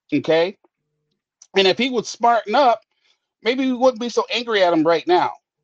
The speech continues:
But expect this. Expect the forty-niners to have a strong chance to win with him. But also expect Jimmy G to turn the ball over, to take an unnecessary sack, to have a stupid butt fumble. All that stuff's gonna happen, but also expect him to leave the field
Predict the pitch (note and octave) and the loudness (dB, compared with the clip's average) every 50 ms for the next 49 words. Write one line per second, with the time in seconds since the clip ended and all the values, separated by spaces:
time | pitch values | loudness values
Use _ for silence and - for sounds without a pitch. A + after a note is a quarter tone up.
0 | _ _ _ _ _ - G#3 G#3 F#3 F3 - - - B3 A#3 - - - G#3+ D3 | _ _ _ _ _ 0 0 0 0 -4 -6 -4 -2 -2 -2 -2 -2 -4 -4 -2
1 | A2 - - - _ _ _ _ _ _ _ _ - D3+ - - - G#3+ A3 - | -4 -6 -12 -20 _ _ _ _ _ _ _ _ -20 -20 -6 -2 0 0 0 -2
2 | A3 - A3 G#3 G3 F#3+ F#3+ F#3+ G3 F#3+ E3+ F3+ E3+ D#3 D3+ C#3+ C3+ - - - | -6 -8 -6 -4 -4 -2 -2 -2 -2 -2 -2 -2 -2 -2 -2 -4 -8 -10 -10 -6
3 | D#3+ C#3+ D3 D#3+ E3+ - - F3+ F3 F3 - - - D#3 D#3+ E3+ F3 E3 C#3+ C3 | -2 -2 -2 -2 -2 -4 -2 0 0 0 -2 -4 -6 -6 -4 -2 -4 -2 -2 -4
4 | B2+ - - C#3 E3 - _ _ _ _ _ _ _ _ _ _ _ - A#3 G#3+ | -4 -6 -8 -12 -14 -14 _ _ _ _ _ _ _ _ _ _ _ 0 2 4
5 | G#3 A3+ A3+ - - G3 G3+ G3 - - G3 F#3 - - F#3+ G3 G3 A3 G#3 E3 | 4 4 4 2 -2 -4 -4 -4 -4 -4 -6 -6 -6 -8 -10 -8 -8 -8 -8 -6
6 | C#3+ D#3 C#3+ B2+ B2+ C3+ - _ _ _ _ _ _ _ _ _ _ - F3 D#3 | -4 -4 -4 -4 -6 -10 -14 _ _ _ _ _ _ _ _ _ _ 0 0 0
7 | C3+ - F3+ E3 D#3+ E3 D#3+ D3 E3 F3 F3+ F3 C#3+ A2 - - - _ _ _ | 0 -2 -4 -2 -2 0 0 2 2 2 2 2 0 -2 -6 -10 -18 _ _ _
8 | _ _ _ _ - - - - F3+ E3+ F#3 A#2 - F#3+ F#3 F3+ F3 F#3 E3 - | _ _ _ _ -8 -6 -4 -2 -2 -2 -4 -4 -4 -2 -2 -4 -4 -6 -8 -6
9 | - F#3+ F3+ E3+ E3 D#3+ - - F#3+ F3+ D#3 G#2+ F#2+ - _ _ _ _ _ _ | -4 -2 -2 -2 -2 -4 -4 0 0 2 2 0 -2 -8 _ _ _ _ _ _
10 | _ _ _ D#3+ E3 E3 E3+ E3+ F3 D#3+ - - - A3 G3 - F#3+ E3 C3+ E3 | _ _ _ -2 0 0 0 0 -2 -6 -8 -10 -12 -10 -8 -6 -8 -4 0 0
11 | G3+ G3 - _ - - - A#3 F#3+ - - _ _ _ - F#3+ A3 A#3 A3 A3+ | 0 0 -2 _ -4 -2 -2 -4 -6 -10 -20 _ _ _ 0 0 0 0 0 -4
12 | A3+ G#3+ - - A3+ G3+ - - - G#3 F3+ E3 - A3+ A#3 A#3 A3 - - A#2 | -6 -6 -4 -2 -2 -2 -2 -4 -10 -8 -8 -8 -6 -6 -4 -4 -4 -6 -8 -6
13 | B2 D3+ D#3 E3+ G#3 A3+ - - G#3 F#3 F3 - - - F#3 E3 - G3+ F#3 D#3 | -4 0 2 2 2 0 -2 -6 -8 -8 -8 -6 -4 -4 -4 -4 -6 -8 -8 -8
14 | C3 B2+ C3+ D#3 E3+ G3+ G3 - - E3+ D#3 D#3 D3+ D#3+ - - _ | -6 -4 -4 -4 -4 -6 -8 -8 -6 -6 -4 -6 -6 -10 -12 -18 _